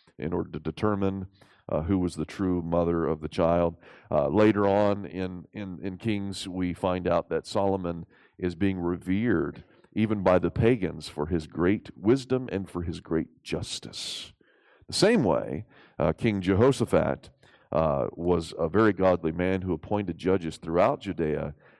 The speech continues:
and he continually warned them to judge according to the fear of the Lord and not according to man. By faith, these men administered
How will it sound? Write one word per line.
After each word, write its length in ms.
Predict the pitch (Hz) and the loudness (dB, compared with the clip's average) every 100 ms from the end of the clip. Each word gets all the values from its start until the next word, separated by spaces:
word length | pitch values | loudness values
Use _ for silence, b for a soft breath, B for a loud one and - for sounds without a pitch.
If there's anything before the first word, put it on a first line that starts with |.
| b - | b -4
and 200 | 98 95 | -2 -2
he 100 | 95 | -4
continually 460 | 98 104 147 139 | -4 -2 0 0
warned 460 | 98 95 135 135 120 | -2 0 2 0 -2
them 160 | 98 90 | -4 -4
to 140 | 87 | -8
judge 380 | 82 98 107 101 | -2 0 0 -2
according 460 | - 104 98 87 | -8 -4 -4 -4
to 120 | 82 71 | -6 -8
the 100 | 57 | -8
fear 280 | - 76 | -8 -4
of 100 | 76 | -4
the 60 | 62 | -6
Lord 420 | 60 60 - - _ _ _ _ _ | -10 -10 -14 -20 _ _ _ _ _
and 200 | - 78 | -10 -2
not 180 | 87 87 | 0 0
according 380 | - 82 85 80 | -2 -2 -2 -2
to 80 | 69 | -8
man. 280 | 73 73 71 | -8 -8 -4
By 180 | 80 85 | -2 -4
faith, 720 | - - 80 71 - - _ _ b b b b _ | -6 -4 -2 -4 -10 -20 _ _ b b b b _
these 280 | 90 90 85 | 0 0 0
men 260 | 90 90 | -2 0
administered 960 | 78 82 85 104 101 - - 87 73 | -2 -2 0 2 0 -2 -2 -4 -4